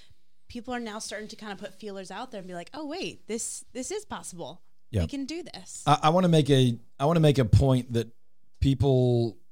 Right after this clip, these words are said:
Speaker 2: most people listening might think is totally insane, and I wanna make it in just a second. Before that, though, I wanna talk about the fact that we are in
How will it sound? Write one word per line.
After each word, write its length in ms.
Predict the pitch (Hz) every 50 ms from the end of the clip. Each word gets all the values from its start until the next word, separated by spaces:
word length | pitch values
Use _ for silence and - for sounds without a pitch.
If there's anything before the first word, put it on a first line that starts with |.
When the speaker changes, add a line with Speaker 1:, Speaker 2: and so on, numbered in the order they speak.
| - - -
Speaker 2:
most 400 | 123 135 143 156 170 170 - -
people 300 | 151 139 - 123 123 120
listening 340 | 117 113 - 123 117 110
might 220 | 104 101 104 107 -
think 200 | - 117 107 101
is 120 | 98 -
totally 400 | - 110 107 104 101 98 95 92
insane, 600 | 90 87 78 - - - 120 98 80 76 76 85
and 120 | 98 113 101
I 40 |
wanna 180 | 101 104 104 101
make 180 | 101 104 98 104
it 80 | 98
in 100 | 92 92
just 240 | 87 98 101 - -
a 60 | 90
second. 320 | - - 92 87 - 92 104
Before 280 | 104 - - 123 120 110
that, 180 | 107 107 104
though, 100 | 113 104
I 80 | 101 98
wanna 160 | 95 98 95
talk 240 | 92 - 110 98 87
about 220 | 95 95 98 -
the 80 | - 95
fact 260 | - 110 98 92 -
that 100 | 110 101
we 220 | 110 107 113 127
are 160 | 131 135 135 143
in 400 | 127 135 123 120 123 139 202